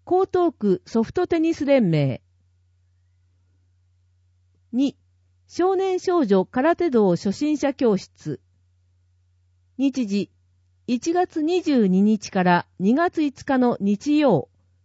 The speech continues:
全三回。九時三十分から十二時。場所、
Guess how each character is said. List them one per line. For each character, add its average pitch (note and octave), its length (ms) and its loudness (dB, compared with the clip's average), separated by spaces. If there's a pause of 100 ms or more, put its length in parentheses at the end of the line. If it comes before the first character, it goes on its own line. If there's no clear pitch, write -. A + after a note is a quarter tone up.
(160)
全 G#3 340 -2
三 A3 300 -2
回。 E3+ 320 -2 (1040)
九 F4+ 160 0
時 F4 140 -2
三 E4 260 -2
十 D#4+ 140 -2
分 A#3+ 260 -2
か G#3 140 -2
ら F#3 160 2
十 A#3+ 260 0
二 B3 160 2
時。 D3+ 200 -8 (1600)
場 G#3+ 140 0
所、 B3 260 0